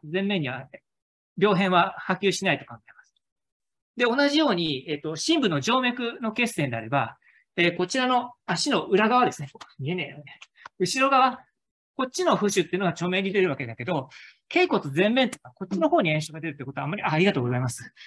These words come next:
脛骨前面とかに炎症が波及するってことはあんまりないわけです。多少ありますけどね。あんまりない。ところが、皮膚と皮下の、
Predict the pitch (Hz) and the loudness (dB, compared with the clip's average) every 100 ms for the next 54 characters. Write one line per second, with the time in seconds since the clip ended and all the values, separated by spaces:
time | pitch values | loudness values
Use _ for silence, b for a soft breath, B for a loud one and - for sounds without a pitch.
0 | B B _ - 311 311 151 131 185 233 | B B _ 0 2 2 0 0 2 2
1 | 240 156 127 127 120 _ _ _ _ - | 0 -2 -6 -8 -12 _ _ _ _ -4
2 | 196 202 208 185 185 185 185 190 185 147 | -2 2 2 2 2 2 2 0 -2 -8
3 | - 185 240 247 220 120 110 - 196 349 | -4 0 2 2 0 -2 -6 -6 2 4
4 | 311 311 - 120 110 139 _ _ _ _ | 4 2 -4 -6 -12 -14 _ _ _ _
5 | _ _ _ - 233 240 175 117 _ b | _ _ _ -4 0 0 -2 -6 _ b
6 | - - 339 262 202 - - _ - 349 | -6 0 2 4 2 2 -10 _ 4 4
7 | 330 320 208 147 143 - 269 165 123 | 6 2 2 2 0 0 2 2 0